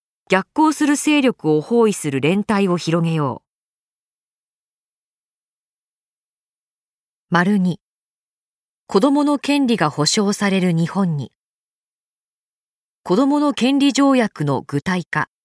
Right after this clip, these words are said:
実施を。子どもの権利条約の批准から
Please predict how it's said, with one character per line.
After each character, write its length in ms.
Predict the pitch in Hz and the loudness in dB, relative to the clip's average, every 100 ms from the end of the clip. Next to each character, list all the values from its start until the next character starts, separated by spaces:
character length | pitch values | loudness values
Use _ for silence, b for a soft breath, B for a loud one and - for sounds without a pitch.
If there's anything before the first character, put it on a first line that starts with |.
| _ | _
実 140 | - 139 | -6 -4
施 280 | - - 175 | -2 -2 -4
を。 140 | 123 _ _ _ _ _ _ _ _ _ _ _ _ _ _ _ _ _ _ _ _ _ _ _ _ _ _ _ _ _ _ _ _ - | -6 _ _ _ _ _ _ _ _ _ _ _ _ _ _ _ _ _ _ _ _ _ _ _ _ _ _ _ _ _ _ _ _ -2
子 120 | 185 | 2
ど 140 | 247 | 2
も 100 | 269 | 2
の 140 | 285 285 | 2 0
権 260 | 254 262 | 0 0
利 140 | 254 247 | 0 2
条 240 | 269 269 | 4 4
約 240 | 233 - | 2 0
の 120 | 160 147 | -2 -2
批 180 | - | -4
准 220 | 139 170 160 | -4 -2 -2
か 140 | 160 | -2
ら 160 | 139 | -4